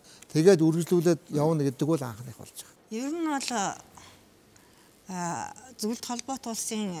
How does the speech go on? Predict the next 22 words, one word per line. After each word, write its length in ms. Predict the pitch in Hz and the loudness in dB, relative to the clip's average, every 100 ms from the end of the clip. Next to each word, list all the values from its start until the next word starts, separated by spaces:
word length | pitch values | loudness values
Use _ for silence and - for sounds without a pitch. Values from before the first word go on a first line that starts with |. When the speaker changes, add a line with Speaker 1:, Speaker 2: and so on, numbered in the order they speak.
| - - | -12 -10
Speaker 2:
циркийн 560 | - - 240 - 254 220 | -4 0 0 0 -2 0
урлаг 240 | 202 208 | -2 -6
судлаач 560 | - 190 - 185 180 196 | -6 -8 -6 -6 -4 -4
Юрий 320 | 202 214 208 | -4 0 -2
Димитров 560 | 190 202 214 208 190 170 | -2 -2 -2 -2 -6 -6
гэдэг 240 | 165 160 | -6 -10
хүн 240 | - 170 - - - - - - - | -12 -18 -18 -20 -20 -20 -20 -16 -4
Монголын 400 | 190 226 269 285 | 0 2 4 4
цирк 400 | - 240 214 - | 4 0 0 -2
бол 320 | 202 190 180 - - - | -4 -2 -6 -8 -16 0
сонгодог 640 | - - 220 262 285 277 | 2 4 6 6 6 2
хэлбэрээр 480 | 208 208 - 208 180 | 0 0 2 4 4
өссөн 400 | 175 - 233 208 | 2 0 0 0
гэж 320 | 151 - - | -2 -6 -4
дүгнэдэг. 480 | 190 185 160 180 147 - - - - - - - - - | -2 0 -2 -4 -4 -8 -20 -20 -20 -20 -20 -20 -20 -6
А 160 | 170 180 | 0 4
яагаад 480 | 185 247 285 294 285 | 8 10 10 8 6
гэвэл, 400 | 214 185 165 - - | 4 4 0 -4 -12
а, 260 | - 78 - - - - - - - | -16 -16 -16 -20 -20 -20 -20 -20 -12
бусад 380 | - 190 302 - | -4 0 0 4
орнууд 360 | 262 254 254 233 | 4 6 2 0
одоо 520 | 202 208 175 160 - | 0 2 2 2 -2